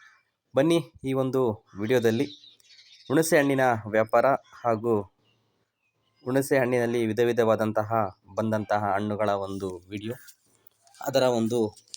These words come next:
ಕ್ವಾಲಿಟಿ, ಕ್ವಾಂಟಿಟಿ ಹಾಗೂ ದರಗಳ ಬಗ್ಗೆ ಸಂಪೂರ್ಣವಾಗಿ ಮಾಹಿತಿ ನೀಡುವ ಒಂದು ಪ್ರಯತ್ನದಲ್ಲಿ,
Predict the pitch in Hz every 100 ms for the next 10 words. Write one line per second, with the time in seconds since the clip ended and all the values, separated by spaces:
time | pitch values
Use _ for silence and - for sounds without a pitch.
0 | - 117 110 107 113 110 104 101 98 107
1 | 104 107 98 98 98 117 131 123 113 104
2 | 107 95 - 123 123 131 110 104 98 95
3 | 104 107 104 92 95 92 92 90 90 -
4 | 92 104 - 92 90 117